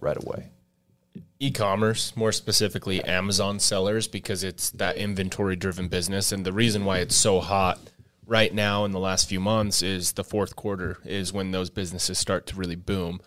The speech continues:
Speaker 2: Um, I, I saw once that they do, like, seventy to eighty percent of their revenue in the fourth quarter.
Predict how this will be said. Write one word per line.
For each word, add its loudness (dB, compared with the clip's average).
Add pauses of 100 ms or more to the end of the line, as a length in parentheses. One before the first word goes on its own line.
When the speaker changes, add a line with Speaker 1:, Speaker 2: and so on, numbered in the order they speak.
(460)
Speaker 2:
Um, 0
I, -2
I 0
saw 4
once 0
that -2
they -2
do, -4
like, -4
seventy 0
to -4
eighty 0
percent 0
of -6
their -2
revenue -4
in -8
the -10
fourth -10
quarter. -4